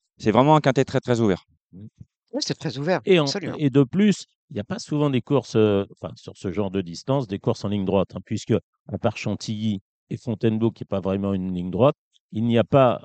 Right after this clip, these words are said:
Speaker 3: euh, d'hippodrome où on peut faire organiser des courses de, de plus de douze cents mètres.
Speaker 2: Mhm.
Speaker 3: Et c'est d'ailleurs, parfois, on est, les turfistes, euh, sont, sont déroutés, puisque quand on arrive à Deauville,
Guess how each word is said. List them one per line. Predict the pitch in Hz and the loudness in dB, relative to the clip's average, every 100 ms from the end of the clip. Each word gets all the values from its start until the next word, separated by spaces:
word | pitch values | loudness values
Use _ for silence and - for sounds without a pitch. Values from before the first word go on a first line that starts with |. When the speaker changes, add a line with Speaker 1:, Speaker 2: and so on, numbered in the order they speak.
| _ | _
Speaker 3:
euh, | 117 104 | -8 -8
d'hippodrome | 90 117 - 117 110 117 127 113 90 - _ _ _ _ _ | -6 -8 2 2 4 6 6 4 -2 -4 _ _ _ _ _
où | 117 107 90 | -8 -6 -6
on | |
peut | 85 107 | -8 -8
faire | - 123 95 | 0 0 2
organiser | 95 80 92 92 107 | -2 -2 -2 -2 -2
des | 101 | -2
courses | - 127 92 | -2 -2 0
de, | 98 92 | 0 0
de | 92 | 0
plus | 87 127 | -2 -6
de | 110 | -6
douze | 90 | -8
cents | - 101 | -4 -4
mètres. | 98 - | -4 -6
Speaker 2:
Mhm. | 127 - | -14 -14
Speaker 3:
Et | 80 | -14
c'est | - 90 | -4 -2
d'ailleurs, | 82 104 131 151 - _ _ _ - | 0 4 6 6 4 _ _ _ -16
parfois, | 90 - 147 147 | -16 0 6 6
on | 139 113 | 6 2
est, | 113 110 107 104 104 104 104 104 | 2 4 2 2 2 2 2 2
les | 104 104 | 2 0
turfistes, | - 107 - 123 127 - - | 0 -4 0 2 2 0 -2
euh, | 104 98 95 95 98 98 92 | 2 2 2 0 0 -2 -4
sont, | - - 98 98 | -10 -8 -8 -8
sont | 87 - 92 | -10 -10 -4
déroutés, | 95 101 101 165 220 | 0 0 2 0 0
puisque | - 101 98 | -4 -8 -8
quand | - 98 | -6 -6
on | 107 98 98 | -6 -6 -4
arrive | 87 98 95 | -4 -2 -2
à | |
Deauville, | 90 95 98 160 | 0 0 0 0